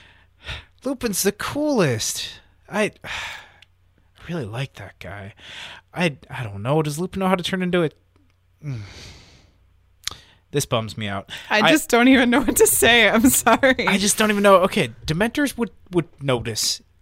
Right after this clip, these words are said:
Speaker 1: if he was transfigured. And if Sirius Black was transfigured into a cat, they can see through disguises and transfigurations, I thought. That's what we were led to believe, that these things were, like, really good at sniffing out, like, uh, they can,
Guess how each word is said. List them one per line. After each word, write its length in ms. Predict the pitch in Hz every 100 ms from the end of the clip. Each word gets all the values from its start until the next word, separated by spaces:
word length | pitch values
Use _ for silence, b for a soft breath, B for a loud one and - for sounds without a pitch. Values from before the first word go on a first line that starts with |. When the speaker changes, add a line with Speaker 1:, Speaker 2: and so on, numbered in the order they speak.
| _
Speaker 1:
if 100 | -
he 60 | -
was 80 | 135
transfigured. 500 | - 135 - 135 120
And 80 | 113
if 120 | 135
Sirius 240 | - 202
Black 220 | - 214
was 120 | 202 -
transfigured 440 | 190 175 185 175
into 180 | 165 135
a 60 |
cat, 560 | 123 - 190 143 110 - b b b b
they 100 | 196
can 140 | -
see 180 | 254 -
through 200 | 208 -
disguises 500 | 147 135 170 185 123
and 80 | 113
transfigurations, 800 | - 135 - 127 127 190 - 104 - -
I 160 | 107
thought. 560 | - - 165 214 185 - _ b b b b
That's 160 | 120
what 80 | 135
we 80 | 123
were 60 | 110
led 200 | 120 196
to 40 |
believe, 460 | 156 117 117 165 - - - _ -
that 140 | 123
these 180 | - 135
things 300 | - 135 120
were, 120 | 120
like, 220 | 117 104 - _
really 520 | - 95 131 143 135 131
good 260 | 135 135
at 120 | 110
sniffing 320 | - 127 117 117
out, 180 | 110
like, 260 | 104 104 101
uh, 300 | 135 160 131
they 140 | 120
can, 240 | 123 110